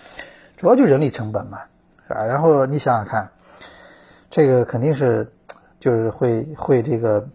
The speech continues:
就是会出现很多这种俱乐部啊，你到底还能不能烧得动？这个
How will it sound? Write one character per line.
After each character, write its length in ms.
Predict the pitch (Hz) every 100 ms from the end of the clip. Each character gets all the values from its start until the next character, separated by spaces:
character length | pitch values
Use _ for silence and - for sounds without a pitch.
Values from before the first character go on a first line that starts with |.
| _
就 140 | -
是 260 | 113 107 107 - _ _ -
会 120 | 127
出 140 | -
现 160 | 120 110
很 100 | 113
多 140 | 120
这 100 | 123
种 100 | 113
俱 160 | 101 117
乐 120 | 117
部 160 | 117 110
啊， 180 | 104 127
你 80 |
到 140 | 107 120
底 260 | 107 107 104
还 100 | 120
能 100 | 120
不 80 | 113
能 80 |
烧 200 | 107 117
得 80 | 113
动？ 240 | 117 107 - _ _
这 140 | -
个 80 | 113